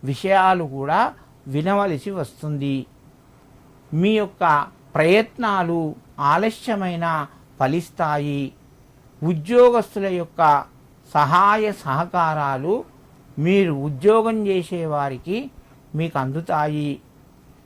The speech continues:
నిరుద్యోగులకు కొంత కలిసి వస్తుంది. వ్యాపారస్తులకు ఆలోచించి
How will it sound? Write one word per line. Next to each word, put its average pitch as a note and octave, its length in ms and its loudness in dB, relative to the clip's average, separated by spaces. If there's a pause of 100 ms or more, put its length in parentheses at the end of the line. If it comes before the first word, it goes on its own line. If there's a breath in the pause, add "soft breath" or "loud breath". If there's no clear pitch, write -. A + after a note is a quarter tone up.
(260)
నిరుద్యోగులకు F#3 1300 2 (300)
కొంత F3+ 220 -2
కలిసి D3 460 -4
వస్తుంది. D3+ 800 -6 (880)
వ్యాపారస్తులకు F3+ 1300 2 (600)
ఆలోచించి F3+ 1000 2